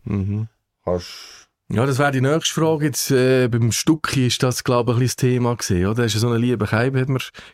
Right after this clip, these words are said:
Speaker 1: gesagt, äh, oder
Speaker 2: Mhm.
Speaker 1: weiss man auch, ähm, dass er überall noch ist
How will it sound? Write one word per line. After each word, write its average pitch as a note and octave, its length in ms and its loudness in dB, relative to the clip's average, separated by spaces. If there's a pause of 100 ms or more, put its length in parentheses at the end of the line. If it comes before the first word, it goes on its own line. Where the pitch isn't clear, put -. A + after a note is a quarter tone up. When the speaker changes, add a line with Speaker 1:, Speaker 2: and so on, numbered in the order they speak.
Speaker 1:
gesagt, A#2+ 420 0
äh, G#2 300 2
oder G2+ 180 0
Speaker 2:
Mhm. A#2+ 60 2
Speaker 1:
weiss B2 240 2
man B2 160 2
auch, B2 240 0 (520)
ähm, G#2+ 440 0
dass G#2+ 180 -2
er G2+ 140 0
überall A#2+ 340 0
noch A#2+ 180 0
ist A2 140 -2